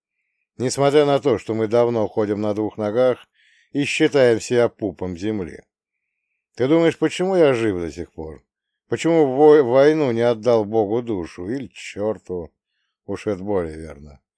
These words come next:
Потому что всегда слушал своё нутро. Всегда. Оно ни разу меня не подвело.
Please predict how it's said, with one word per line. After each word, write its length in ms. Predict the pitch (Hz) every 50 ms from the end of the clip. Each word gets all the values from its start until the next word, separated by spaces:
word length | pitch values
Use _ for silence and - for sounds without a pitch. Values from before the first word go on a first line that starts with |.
| _ _ _ _ _ _ _ _ _
Потому 280 | - 120 143 165 175 156
что 180 | - 160 151
всегда 560 | 131 - - 147 147 135 143 143 165 165 160
слушал 440 | - - - 143 135 120 - 131 123
своё 320 | 117 - - 123 123 120 117
нутро. 600 | 113 120 127 - _ - 107 90 73 62 - _ _
Всегда. 640 | _ - - - 113 107 101 98 95 95 - - _ _ _ _ _ _ _ _ _ _ _ _ _ _ _ _ _ _ _
Оно 260 | 101 117 131 139 143
ни 60 | 147
разу 340 | 147 151 147 127 101 92 95
меня 240 | 95 95 98 95 92
не 80 | 92
подвело. 520 | 90 - 92 90 92 92 92 90 90 85